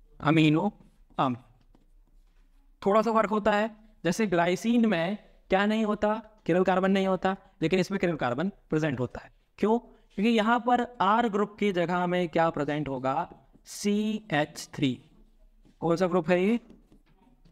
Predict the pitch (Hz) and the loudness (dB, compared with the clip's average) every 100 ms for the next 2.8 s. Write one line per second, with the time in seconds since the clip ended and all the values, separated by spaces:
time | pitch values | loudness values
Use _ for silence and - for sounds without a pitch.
0 | _ _ _ _ _ _ _ _ _ 160 | _ _ _ _ _ _ _ _ _ -4
1 | 156 147 127 - _ _ _ _ _ _ | 2 2 2 -10 _ _ _ _ _ _
2 | _ _ _ _ - _ - | _ _ _ _ -20 _ -2